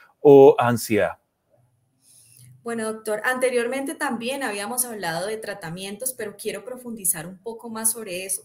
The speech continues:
Speaker 2: ¿Qué tratamientos so-, pueden controlar este tipo de patologías, este tipo de, de enfermedades, para que nos hable un poco más sobre ellos, por favor?
Speaker 1: Sí, en general, cuando tenemos un varicocele, eh, palpable y el paciente tiene una alteración del espermiograma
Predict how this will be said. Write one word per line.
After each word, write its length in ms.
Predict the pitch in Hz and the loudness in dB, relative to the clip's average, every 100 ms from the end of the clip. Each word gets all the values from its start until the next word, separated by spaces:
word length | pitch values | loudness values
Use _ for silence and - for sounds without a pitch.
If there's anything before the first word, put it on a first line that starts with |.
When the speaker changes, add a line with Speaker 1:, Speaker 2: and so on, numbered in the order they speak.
| - | -10
Speaker 2:
¿Qué 140 | 240 | -8
tratamientos 840 | 233 262 269 240 185 175 208 214 - - _ | -8 -10 -10 -10 -12 -12 -12 -12 -16 -20 _
so-, 400 | - - 247 - - | -2 -2 -2 -6 -6
pueden 320 | 240 233 240 | -4 -4 -6
controlar 480 | 262 240 196 170 175 | -10 -10 -8 -8 -6
este 220 | - 220 | -6 -8
tipo 260 | 220 220 | -16 -12
de 100 | 208 | -12
patologías, 640 | 208 175 175 160 160 208 208 | -12 -16 -16 -16 -14 -12 -6
este 220 | - 196 | -8 -8
tipo 380 | 190 220 220 214 | -20 -20 -12 -10
de, 180 | 208 170 | -10 -12
de 80 | |
enfermedades, 760 | 180 160 165 160 156 165 196 220 - - | -16 -14 -12 -12 -8 -8 -8 -12 -18 -14
para 200 | - 196 | -10 -10
que 100 | 202 | -12
nos 180 | 185 180 | -6 -6
hable 180 | 170 196 | -6 -14
un 80 | 196 | -12
poco 280 | 208 220 | -14 -12
más 240 | 202 190 190 | -14 -6 -6
sobre 220 | 196 175 | -6 -10
ellos, 420 | 160 151 - - | -12 -12 -16 -20
por 220 | - 160 | -18 -20
favor? 340 | - 156 147 _ _ _ _ _ _ _ _ _ - | -18 -20 -20 _ _ _ _ _ _ _ _ _ -4
Speaker 1:
Sí, 300 | 165 - - - - | -2 -2 -8 -20 -4
en 100 | 160 | 0
general, 500 | 185 165 175 208 214 | 4 6 8 6 4
cuando 300 | 190 170 156 | 0 0 2
tenemos 460 | 147 147 180 196 214 | 2 2 0 0 -2
un 120 | 196 | 0
varicocele, 880 | 170 160 143 127 160 156 175 175 - | 0 0 -4 2 4 4 4 2 2
eh, 440 | 143 135 131 131 | 4 6 4 2
palpable 720 | 135 120 - 151 147 117 101 | 2 2 6 8 8 6 2
y 100 | 104 | -2
el 80 | 113 | -2
paciente 440 | 120 - 135 127 127 | -4 -2 -2 0 2
tiene 220 | 147 175 | 2 2
una 100 | 180 | 0
alteración 600 | 151 151 120 - 165 170 | 0 0 0 2 2 4
del 120 | 156 | 2
espermiograma 840 | 139 131 120 110 113 131 131 92 | 2 0 2 2 4 6 4 0